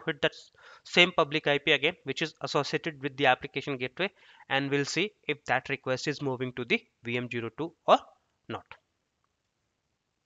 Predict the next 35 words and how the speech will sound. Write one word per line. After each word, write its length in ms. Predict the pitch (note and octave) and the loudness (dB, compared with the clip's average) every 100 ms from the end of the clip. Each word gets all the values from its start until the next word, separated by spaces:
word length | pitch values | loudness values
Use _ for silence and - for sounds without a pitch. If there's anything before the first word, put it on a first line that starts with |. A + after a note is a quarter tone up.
| _ _ _ _ | _ _ _ _
Well, 160 | E3+ C4 - | 4 4 2
the 140 | C#3 | -2
V 160 | C3 E3 | 2 2
M 120 | G3 | 2
is 180 | F#3+ - - | 0 -4 -6
completely 420 | E3 D3 D#3+ F#3 F#3+ | -4 0 0 0 0
stopped. 400 | - F#3+ C#4 - - _ - _ | 10 12 10 4 -20 _ -20 _
So 140 | - | -2
let's 260 | C#3+ F3 - | 2 2 2
go 140 | E3+ | 0
back 240 | D#3+ E3+ - | 4 4 4
to 80 | F3 | -2
the 80 | |
public 340 | E3+ D3+ E3 E3 | 0 2 2 2
I 100 | D#3+ | 2
P 100 | E3+ | 2
of 60 | D#3+ | -2
the 80 | D#3+ | 2
application 460 | D3 D#3 E3 D3+ D#3 | 0 0 -4 -4 0
gateway 360 | D3+ F#3 A#3 - | 0 0 -2 2
and 380 | C#3 C#3+ C#3+ D3 - | 2 2 0 -6 -6
again 280 | C3+ E3+ | 0 0
hit 180 | D#3 D#3 | 0 0
on 120 | D#3+ | 0
this 160 | D#3 - | 0 -2
one. 120 | G#3 - _ _ _ _ _ _ _ _ _ _ _ _ _ _ | -2 -2 _ _ _ _ _ _ _ _ _ _ _ _ _ _
So 240 | - C3+ - C#3 | -8 -6 -6 -8
this 120 | C#3+ | -6
is 100 | E3 | 2
still 240 | A3+ A#3 | 4 6
going 240 | G#3 G#3 G#3 | 8 8 8
on 100 | F#3 | 8
app 220 | E3+ E3 | 8 4
zero 180 | F#3+ F#3 | 0 2
one. 220 | F3+ | 2